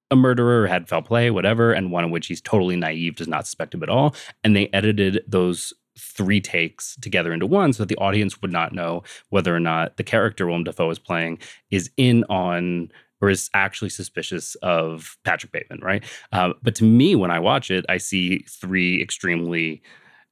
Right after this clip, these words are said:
you know, uh, mutually exclusive takes and, and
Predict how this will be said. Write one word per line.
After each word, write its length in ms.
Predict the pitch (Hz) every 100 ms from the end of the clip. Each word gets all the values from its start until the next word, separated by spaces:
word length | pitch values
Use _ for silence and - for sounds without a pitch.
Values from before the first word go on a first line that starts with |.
| -
you 100 | 107
know, 240 | 90 87 87
uh, 340 | 90 80 80 - -
mutually 400 | 120 135 - 120
exclusive 600 | 92 - 135 135 - 101
takes 380 | - 101 107 -
and, 280 | 92 87 90
and 400 | 87 85 85